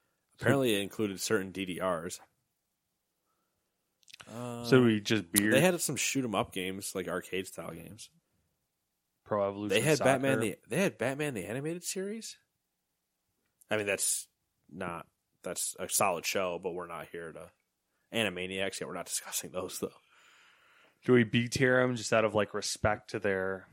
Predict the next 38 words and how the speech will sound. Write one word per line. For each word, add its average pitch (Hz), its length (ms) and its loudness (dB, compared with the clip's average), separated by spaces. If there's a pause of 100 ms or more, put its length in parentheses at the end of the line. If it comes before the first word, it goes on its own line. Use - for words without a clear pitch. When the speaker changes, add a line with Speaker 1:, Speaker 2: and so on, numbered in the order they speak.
(400)
Speaker 1:
Do 160 100 2
we, 170 140 0
do 139 240 0
we, 170 80 10
Speaker 2:
legacy? 127 480 4
Speaker 1:
do - 200 0
we 151 120 6
beat? 135 500 -6
I 160 80 0
mean, 175 140 -2
then 185 140 2
we 185 100 -4
should - 240 -8
be, 185 100 -4
be, 180 240 -8 (220)
be 185 160 -2
tiering 170 340 -2
Capcom 185 500 -4
out - 120 -4
of 101 40 -4
Speaker 2:
Yeah, - 0 -
Speaker 1:
their 92 100 -4
Speaker 2:
just 87 60 -4
Speaker 1:
legacy. 80 340 -4
Speaker 2:
fucking 139 100 -8
s-, - 260 -14 (140)
throw 156 160 -2
these 120 180 -4
on 87 100 -14
the 85 80 -20
Capcom 85 560 -18
tier. 90 360 -12
I 107 100 -8
don't 87 160 -12
know. 131 60 -4
Speaker 1:
All 113 60 -2
Speaker 2:
Just 69 120 -6
Speaker 1:
right. - 160 -10